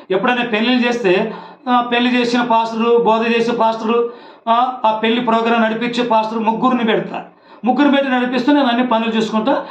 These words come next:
ఎవరైనా పాస్టర్లు వస్తారనుకో, అమ్మాయి తరపున పాస్టర్లు వచ్చినా,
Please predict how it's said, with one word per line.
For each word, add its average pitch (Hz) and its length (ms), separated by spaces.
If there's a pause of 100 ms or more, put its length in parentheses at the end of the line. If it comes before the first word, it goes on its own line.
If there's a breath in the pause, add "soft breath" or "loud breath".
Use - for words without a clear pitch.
(340 loud breath)
ఎవరైనా 277 340
పాస్టర్లు 240 480
వస్తారనుకో, 220 380
అమ్మాయి 220 420
తరపున 220 300
పాస్టర్లు 202 420
వచ్చినా, 208 340